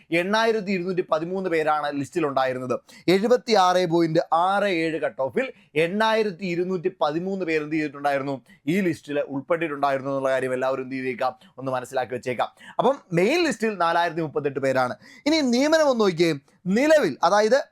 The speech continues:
പന്ത്രണ്ട് ഒന്ന് രണ്ടായിരത്തി ഇരുപത്തിനാലിൽ വന്ന റാങ്ക് ലിസ്റ്റാണ്. നിലവിൽ ഡേറ്റ് എത്രയാണ്? ഇത് ഒക്ടോബർ മാസം രണ്ടായിരത്തി ഇരുപത്തിനാലാണ്. ഏതാണ്ട്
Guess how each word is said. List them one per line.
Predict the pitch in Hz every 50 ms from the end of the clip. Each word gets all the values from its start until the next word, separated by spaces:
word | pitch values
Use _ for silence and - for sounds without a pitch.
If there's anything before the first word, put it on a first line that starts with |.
| _ -
പന്ത്രണ്ട് | 185 190 208 240 269 294 302 302 294
ഒന്ന് | 302 277 262 247 254
രണ്ടായിരത്തി | 247 233 220 208 214 220 240 254 247 202
ഇരുപത്തിനാലിൽ | 233 233 226 226 202 220 214 214 220 220
വന്ന | 214 208 202
റാങ്ക് | 196 185 175 175 180 175
ലിസ്റ്റാണ്. | 175 - - 165 143 143 120 - - _ _ _ _ _ -
നിലവിൽ | 196 226 262 285 294 285 277 - - 185
ഡേറ്റ് | 160 190 226 226 254
എത്രയാണ്? | 233 196 220 214 208 190 180 175
ഇത് | 165 165 185 175 214 214 214 - _ _ _ _ 170 175 -
ഒക്ടോബർ | 185 170 156 - 262 269 262 277 262
മാസം | 240 226 220 175 226 214
രണ്ടായിരത്തി | 202 196 190 190 202 208 214 208 180 202
ഇരുപത്തിനാലാണ്. | 190 190 208 165 - 180 180 175 175 170 160 143 131 117 - _ _ _ _ _ _ _ _ _ _ _ _ _ _
ഏതാണ്ട് | 165 190 208 226 226 226 202 202 196